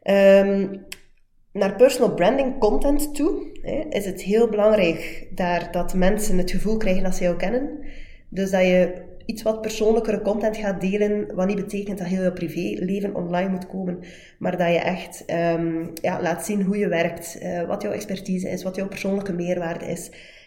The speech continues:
En video's zijn daarvoor bijvoorbeeld ook zeer erg geschikt, want dan horen mensen jou ook, zien ze jou, voelen ze jouw passie en dat zorgt voor een snellere emotionele klik en verlaagt dat ook de drempel om met jou contact op te nemen.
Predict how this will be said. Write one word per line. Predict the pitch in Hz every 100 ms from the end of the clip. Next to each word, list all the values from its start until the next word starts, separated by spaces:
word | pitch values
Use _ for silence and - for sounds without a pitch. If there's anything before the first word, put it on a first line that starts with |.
| -
En | 185 175
video's | 180 214 202 196 -
zijn | 175 175
daarvoor | 175 170 - 180
bijvoorbeeld | 170 156 165 160
ook | 190 -
zeer | - 185
erg | 165 165
geschikt, | 156 - - - -
want | 170
dan | 165 160
horen | 143 208 226
mensen | 220 226 -
jou | 202 208
ook, | 202 -
zien | - 202 214
ze | 196
jou, | 185 185 190 - - -
voelen | 226 240
ze | 226
jouw | 202 185
passie | 190 196 - 196 196
en | 175 175 175 -
dat | 170 175
zorgt | 185 180
voor | -
een | 170
snellere | 165 175 196 185 185 180
emotionele | 190 185 180 175 170 160
klik | 165 185 - - - - _ _
en | -
verlaagt | 175 170 170 -
dat | 175 -
ook | 180
de | 175
drempel | 147 160 180 170 170
om | 170
met | 160 151
jou | 165 156
contact | 160 151 151 -
op | -
te | -
nemen. | - - - 190 -